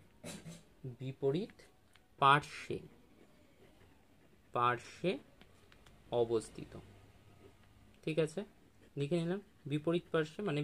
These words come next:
বিপরীত দিকে অবস্থিত, কেন্দ্রের বিপরীত দিকে। ওকে, তাহলে এবার কেন্দ্র, কেন্দ্র ও থেকে,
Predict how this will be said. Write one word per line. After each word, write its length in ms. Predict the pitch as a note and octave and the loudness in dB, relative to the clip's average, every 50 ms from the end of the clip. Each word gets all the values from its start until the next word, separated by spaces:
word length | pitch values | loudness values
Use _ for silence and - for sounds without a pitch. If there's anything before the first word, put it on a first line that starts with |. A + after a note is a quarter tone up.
| C3+ | -2
বিপরীত 340 | B2+ A#2 - C#3 C3+ C3 B2+ - - | -4 -2 0 2 2 0 -2 -4 -10
দিকে 180 | A#2 - - A#2+ - | -8 -2 0 0 0
অবস্থিত, 320 | - - - - - - - - - | 0 -6 -10 -12 -16 -14 -14 -14 -10
কেন্দ্রের 340 | - A#2 A#2 - - - - - | -8 -8 -8 -8 -8 -10 -10 -10
বিপরীত 300 | - - - - - - - - | -12 -16 -14 -16 -16 -16 -18 -20
দিকে। 180 | - - - - _ _ - - - - - - - - - D3 | -20 -20 -20 -20 _ _ -20 -20 -20 -20 -20 -20 -20 -16 -10 -8
ওকে, 180 | C#3+ C#3 - G#3 A3+ - - - _ - _ _ - - _ _ _ _ _ _ _ _ _ - - _ _ - - - - | -6 -2 -2 -4 -4 -6 -14 -20 _ -20 _ _ -20 -20 _ _ _ _ _ _ _ _ _ -20 -20 _ _ -20 -12 -2 0
তাহলে 340 | C3+ C3+ C#3 D#3 D#3 D#3 E3+ - - - - - - - _ - - | 2 2 2 2 2 0 0 -2 -4 -16 -20 -20 -20 -20 _ -2 2
এবার 160 | C#3 D3+ E3 E3+ - - - | 4 4 4 2 -2 -2 0
কেন্দ্র, 360 | E3 E3+ F3 F#3+ G3 G3+ G3 F3+ B2+ G#2+ - - - - _ _ _ _ - - - _ - _ _ _ _ - - - - - | 4 4 4 4 4 6 8 8 8 8 6 0 -6 -12 _ _ _ _ -20 -20 -20 _ -20 _ _ _ _ -20 -20 -20 -14 -6
কেন্দ্র 400 | - C3 C3 C3+ C3+ C3+ C#3 D3 E3+ G3 C4+ C#4 - - - - _ - - - C3+ | -2 -2 0 0 -2 -2 0 2 2 0 0 -4 -10 -20 -20 -20 _ -16 -6 0 2
ও 20 | D3 E3+ F3+ - - | 4 2 2 2 -2
থেকে, 280 | B2 A2+ - - - | -6 -6 -6 -10 -14